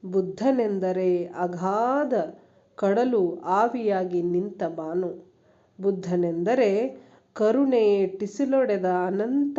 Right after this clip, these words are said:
ಕಾನು. ಬುದ್ಧನೆಂದರೆ ಭೂಮಿ ತಾಯಿಯ ಬಸಿರ ಬಯಕೆಯ ಹಾಡು. ಒಲವಿನಿಂದಲ್ಲದೆ ಅದನ್ನು ಹಾಡಬಹುದೇ ಎಂದಾದರೂ ನಾನು?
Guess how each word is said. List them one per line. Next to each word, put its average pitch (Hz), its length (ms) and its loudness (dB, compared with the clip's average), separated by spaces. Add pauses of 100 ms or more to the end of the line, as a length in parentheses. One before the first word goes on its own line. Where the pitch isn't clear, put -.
(160)
ಕಾನು. 170 380 -4 (600)
ಬುದ್ಧನೆಂದರೆ 202 960 0 (840)
ಭೂಮಿ 254 420 2
ತಾಯಿಯ 196 560 2 (200)
ಬಸಿರ 180 420 -2
ಬಯಕೆಯ 185 600 -2
ಹಾಡು. 175 480 -4 (800)
ಒಲವಿನಿಂದಲ್ಲದೆ 180 1300 0 (440)
ಅದನ್ನು 170 380 0
ಹಾಡಬಹುದೇ 190 880 -4 (380)
ಎಂದಾದರೂ 196 800 -2
ನಾನು? 202 380 -4